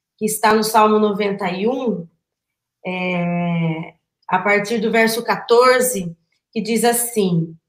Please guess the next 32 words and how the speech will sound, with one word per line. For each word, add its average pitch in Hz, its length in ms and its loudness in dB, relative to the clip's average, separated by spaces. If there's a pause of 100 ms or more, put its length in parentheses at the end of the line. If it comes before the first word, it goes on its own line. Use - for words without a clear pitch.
(480)
"Porque 226 280 2
a 233 100 6
mim 277 360 4
se 330 140 2
apegou 240 580 2
com 247 180 0
amor, 233 680 4 (260)
eu 226 260 6
o 240 40 4
livrarei. 226 720 0 (800)
Pô-lo-ei 233 480 6
a 214 80 0
salvo, 240 720 2
porque 247 280 -10
conhece 220 520 -2
o 226 80 0
meu 247 240 2
nome. 175 640 0 (1200)
Ele 240 460 4
me 240 140 0
invocará 220 720 4
e 226 100 0
eu 220 100 2
lhe 220 200 0
responderei. 214 960 -2
Na 190 120 -2
sua 220 280 0
angústia 220 500 0
eu 214 120 2
estarei 214 460 -2
com 220 240 0
ele. 170 400 -2